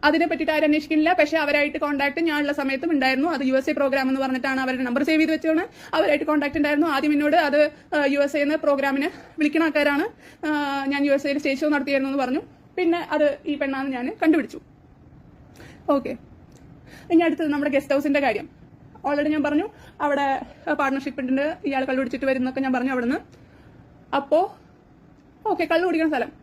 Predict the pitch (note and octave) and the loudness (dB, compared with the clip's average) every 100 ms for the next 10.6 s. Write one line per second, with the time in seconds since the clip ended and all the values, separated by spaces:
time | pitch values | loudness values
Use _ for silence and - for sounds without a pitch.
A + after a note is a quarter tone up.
0 | - C4 D4 D4 C#4+ C#4+ C4+ C4+ C#4 C#4 | -8 -2 2 2 0 -2 -4 -6 -6 -4
1 | C4+ C4+ C4 C4+ C4+ C#4 B3+ B3+ C4 C4 | -2 -2 -2 0 0 -2 -2 -2 0 0
2 | C4 C#4 C4 C4 C4+ C4+ B3+ C4+ B3+ C#4 | 0 0 0 2 2 0 0 0 -2 0
3 | C4 B3+ C4 B3+ B3 C4 C4+ C#4 B3 C4 | 0 0 -2 -2 -2 0 0 0 0 -2
4 | B3+ C4 C4 B3+ B3+ C4 C4 - - - | -2 -2 -2 0 -2 -2 -4 -6 -6 0
5 | D#4 D4 C#4+ C4 A#3 - - - C#4 C#4+ | 2 2 0 -2 -4 -8 -12 -6 -4 -2
6 | C4+ C4+ C#4 C#4 D4 D4 D4+ C4+ C#4 C#4+ | -2 0 0 0 0 0 0 0 -2 -2
7 | D4 C#4 C#4 C#4+ C#4 C#4+ C#4+ C4+ C4+ C#4 | -2 -2 -2 -2 0 -2 -2 -2 -2 -2
8 | C#4 C#4 C4+ C4+ - C4+ C4+ C4 C4 C4+ | -2 -2 -2 -4 -2 -2 -2 -2 -2 -2
9 | C4+ B3+ C4 C4 C#4+ C#4 C4+ C4 C4+ C4 | -2 -2 -2 -2 -2 -2 0 0 -2 -2
10 | C#4 C4+ C4+ C4 C4 C4 | -2 -2 -2 -2 0 -2